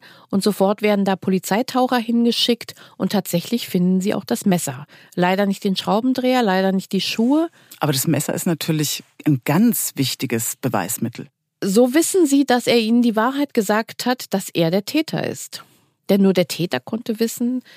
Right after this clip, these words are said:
Speaker 1: dass sich das Messer in der großen Krampe befindet.
Speaker 2: Das hat natürlich Konsequenzen. Dennis M. wird festgenommen.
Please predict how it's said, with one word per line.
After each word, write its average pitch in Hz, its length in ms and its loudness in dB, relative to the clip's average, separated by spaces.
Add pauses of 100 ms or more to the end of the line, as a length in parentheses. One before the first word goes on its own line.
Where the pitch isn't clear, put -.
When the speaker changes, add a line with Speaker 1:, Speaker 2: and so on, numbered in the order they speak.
(120)
Speaker 1:
dass 202 140 -2
sich 214 120 0
das - 180 -6
Messer 220 460 0 (340)
in 208 140 -2
der 202 120 2
großen 208 300 -2
Krampe 262 320 -2
befindet. 160 600 -8 (260)
Speaker 2:
Das - 240 -2
hat 185 140 0
natürlich 190 320 0
Konsequenzen. 165 960 0 (1040)
Dennis 160 240 2
M. 143 240 0
wird 185 100 -4
festgenommen. 127 760 -2